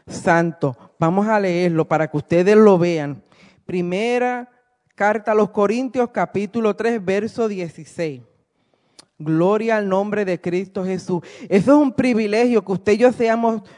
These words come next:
templo del Espíritu Santo, no de cualquier cosa,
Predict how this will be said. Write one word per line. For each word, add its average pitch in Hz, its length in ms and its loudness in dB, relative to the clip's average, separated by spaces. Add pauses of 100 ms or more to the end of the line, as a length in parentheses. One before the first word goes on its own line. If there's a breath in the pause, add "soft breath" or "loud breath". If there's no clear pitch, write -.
(360 loud breath)
templo 294 800 6
del 208 180 -6
Espíritu 220 640 -6
Santo, 220 460 -8
no 180 160 -4
de 247 100 -4
cualquier 262 540 -6
cosa, 226 500 -6